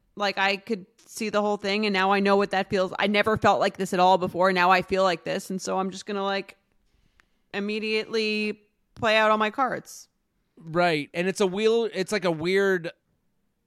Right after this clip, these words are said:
Speaker 2: it's a weird cocktail of what makes you comfortable.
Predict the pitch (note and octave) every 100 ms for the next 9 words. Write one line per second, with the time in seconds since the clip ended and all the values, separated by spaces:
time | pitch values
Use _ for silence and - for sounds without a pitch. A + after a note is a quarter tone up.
0 | _ _ D#3+ F3+ F#3+ G#3+ - - F3+ -
1 | - D#3+ D3 C3 D3+ D3 C3+ C3+ - C3+
2 | A#2 - G2+ -